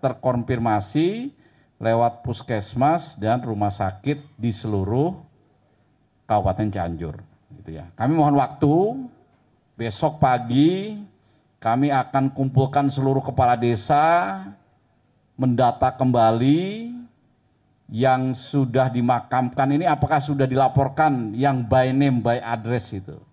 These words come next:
Nah, yang dua tujuh satu sudah ada by name, by address-nya.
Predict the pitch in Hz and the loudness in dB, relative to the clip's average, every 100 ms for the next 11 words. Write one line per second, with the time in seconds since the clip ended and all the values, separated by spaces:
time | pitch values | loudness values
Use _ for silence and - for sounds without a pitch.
0 | _ _ _ _ _ _ 131 139 143 131 | _ _ _ _ _ _ -2 2 2 2
1 | 131 135 131 139 135 139 127 143 175 196 | 2 0 2 2 2 2 0 0 2 2
2 | 240 247 - _ _ _ 151 131 131 120 | 0 -4 -10 _ _ _ 0 4 4 2
3 | 131 165 135 127 123 131 156 143 120 113 | 2 2 2 2 4 4 2 2 0 0
4 | 117 117 101 107 95 - 123 120 92 69 | -2 -4 -2 -4 -4 -4 -2 0 -2 -8